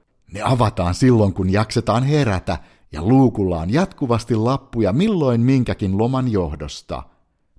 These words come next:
Patalaiskaa väkeä, tuhahdamme, mutta annas olla, kun tulee viikonloppu tai pyhäpäivä, niin bumiputrat parveilevat aamuvarhaisella kaupoissa tyhjentämässä hyllyt tarjoustuotteista.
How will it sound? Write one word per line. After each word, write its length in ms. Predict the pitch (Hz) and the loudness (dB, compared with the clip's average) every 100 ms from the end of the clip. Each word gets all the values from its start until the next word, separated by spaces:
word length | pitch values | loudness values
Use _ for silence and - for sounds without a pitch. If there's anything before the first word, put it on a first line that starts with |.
| _ | _
Patalaiskaa 840 | 82 - 95 82 82 - - 95 98 | -8 -4 -2 -2 -6 -6 -2 0 2
väkeä, 440 | 107 - 90 78 - - | 0 0 -4 -6 -10 -2
tuhahdamme, 760 | 151 120 120 98 101 98 101 - - _ - | 0 2 2 0 -2 -2 -2 -6 -14 _ -8
mutta 220 | - - | -8 -4
annas 420 | 170 190 139 113 | 0 2 2 0
olla, 260 | 147 139 113 | 0 2 2
kun 240 | - 113 | 0 -2
tulee 320 | 113 123 120 127 | 0 0 2 2
viikonloppu 680 | 160 135 120 113 110 - | 2 2 0 0 -2 -4
tai 180 | 113 127 | -4 -2
pyhäpäivä, 720 | 127 156 117 85 87 85 87 90 - - | 0 2 2 0 -2 -2 -4 -8 -12 -4
niin 160 | 101 95 | -4 2
bumiputrat 840 | 131 147 127 92 87 - 85 - | 4 4 2 -2 -8 -8 -12 -6
parveilevat 720 | 123 131 117 98 92 90 90 - | -4 -4 -2 -2 -2 -4 -6 -4
aamuvarhaisella 960 | 160 175 147 139 139 117 120 110 104 | -2 0 0 0 -2 0 -2 -2 -4
kaupoissa 580 | 98 123 135 120 104 - | 0 0 0 0 -4 -6
tyhjentämässä 760 | - 123 113 95 92 95 - 95 | -4 -2 0 -2 -4 -6 -6 0
hyllyt 380 | 151 147 127 - | 0 0 -4 -4
tarjoustuotteista. 1400 | 147 139 113 95 - 98 76 - 76 71 - - 65 | -4 -2 -2 -2 -2 -4 -4 -8 -14 -12 -14 -16 -18